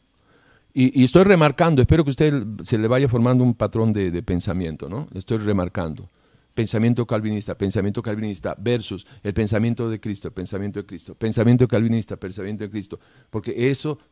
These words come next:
tiene que ser su, este, el hilo conductor de su, de su pensamiento y razonamiento cuando escuche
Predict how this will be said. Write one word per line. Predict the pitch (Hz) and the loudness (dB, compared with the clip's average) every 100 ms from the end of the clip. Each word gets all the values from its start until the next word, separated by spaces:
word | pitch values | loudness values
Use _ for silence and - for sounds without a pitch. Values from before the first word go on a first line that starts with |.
| _ | _
tiene | 117 120 | -2 -2
que | 120 135 | -4 -6
ser | - 110 104 - _ _ _ - | -4 -4 -4 -12 _ _ _ -18
su, | - 113 113 117 - | -6 -2 0 -2 -6
este, | 104 92 - 101 - | -8 -8 -6 -4 -2
el | 95 | -2
hilo | 107 123 | -2 -2
conductor | 110 101 92 117 113 | -2 -4 -4 -2 -2
de | 107 113 | -4 -6
su, | - 107 98 - - - | -4 -4 -4 -10 -20 -8
de | 98 | -6
su | - 101 | -6 -4
pensamiento | 104 98 101 110 120 120 | -4 -2 -2 -2 -2 -4
y | |
razonamiento | 104 95 - 98 92 113 123 - 113 | -4 -4 -4 -4 -2 -2 -2 -4 -6
cuando | 104 101 101 | -4 -4 -4
escuche | 95 - 131 123 - 131 | -8 -6 -4 -4 -4 -6